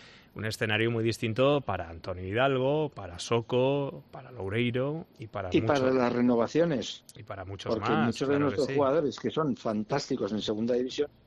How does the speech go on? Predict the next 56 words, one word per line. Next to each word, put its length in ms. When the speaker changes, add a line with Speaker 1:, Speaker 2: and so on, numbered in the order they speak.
Speaker 2:
en 100
primera, 380
con 120
todo 140
el 60
cariño, 280
no 120
tienen 300
nivel. 260
Speaker 1:
Bueno, 200
claro. 220
Speaker 2:
Eh, 200
o 40
sea, 260
es 220
que 160
la 120
situación 400
ahora 160
del 80
secretario 480
técnico 420
es 140
muy 360
complicada. 640
Muy 140
complicada. 500
Porque 220
puede 180
ofrecer 320
renovaciones 640
que 120
luego 200
no 100
pueda 180
cumplir 400
o 140
puede 280
quedarse 400
con 140
las 100
ganas 220
de 120
haber 140
renovado 360
alguno 300
que 80
sí 140
que 100
le 60
haga 120
falta 240
el 60
año 140
que 80
viene. 280